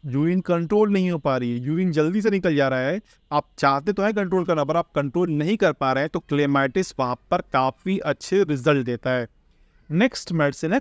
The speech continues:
कोनियम, specially मेल, क्योंकि ये ग्लैंड है तो एक ग्लैंडुलर मेडिसिन है कोनियम, और specially मेल के जितने भी ग्लैंड्स होते हैं, चाहे वो टेस्टिस हो, चाहे वो प्रोस्टेट हो,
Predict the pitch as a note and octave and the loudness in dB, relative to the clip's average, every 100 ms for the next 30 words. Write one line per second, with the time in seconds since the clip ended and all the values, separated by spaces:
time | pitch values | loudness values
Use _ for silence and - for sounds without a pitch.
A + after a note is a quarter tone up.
0 | - F#3 D#3 B2+ A2+ _ _ _ _ - | 2 2 2 0 -6 _ _ _ _ -10
1 | E3+ - A#3+ - C4+ A#3+ F#3 F3+ D3 A#2 | -8 -2 -2 2 2 4 4 2 2 0
2 | C#3+ G#3+ A3 D3 C#3 C#3 F#3 F3+ E3 F#3+ | -4 -2 -2 0 0 2 2 0 0 0
3 | A3 A3 C#3 C3 C#3 C#3+ F#3+ A3 F3 D#3 | 0 0 -2 0 0 2 2 2 0 0
4 | E3+ E3 C#3+ C#3 D3 G3 - _ _ - | -2 -2 -2 0 0 0 -6 _ _ -2
5 | D#3 D#3+ - D#3 - A#3 E3+ F3 G3 G3 | 0 0 -2 -4 0 0 2 2 2 0
6 | D#3 F#3 G3 C#3+ C#3+ D#3+ E3+ D3 C#3 C#3 | -2 -2 -2 0 0 0 -4 -6 -2 -2
7 | D3+ - C#3+ C#3+ C3+ A2+ - F3+ D#3+ D#3 | 0 0 0 0 -4 -4 -2 0 2 0
8 | D#3 - _ - D#3 - D3+ D3+ - G3 | -2 -8 _ 0 0 2 0 0 2 2
9 | E3+ D#3+ D#3 | 2 0 -2